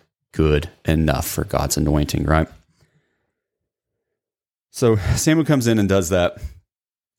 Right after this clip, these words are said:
and, and David's anointed. And it is, from what I understand, a few years past, the, uh, Israelites are in a war with the Philistines,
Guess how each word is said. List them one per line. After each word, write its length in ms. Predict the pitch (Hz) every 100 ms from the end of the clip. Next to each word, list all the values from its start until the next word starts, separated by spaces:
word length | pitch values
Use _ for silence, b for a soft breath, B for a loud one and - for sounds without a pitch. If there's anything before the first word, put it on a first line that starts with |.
| _ -
and, 440 | 101 95 87 90 _ -
and 220 | 107 92
David's 340 | 98 98 90
anointed. 420 | 90 78 76 78 76 _ _ _ _ _
And 320 | 104 104 101 95
it 200 | 101 101
is, 240 | 107 110 -
from 200 | 131 127
what 100 | 131
I 120 | 127
understand, 360 | 107 - 101
a 20 | 90
few 120 | 87
years 180 | 85 82
past, 400 | 82 82 85 - _ _ _ _ _ _ _ _ _ _ _ _ _ _ _ _ _ _ _ _ _ _ _ _ _ _ _ _ _ _ _ _ _ _ _ _ _ _ _ _ _ _ _ -
the, 520 | 101 101 98 95 95
uh, 320 | 87 80 50 - _ _ _
Israelites 640 | - 107 101 98 92 90 95
are 80 |
in 40 | 90
a 60 |
war 240 | 85 87 87
with 140 | 85
the 60 | -
Philistines, 720 | - 87 - 95 90 98 -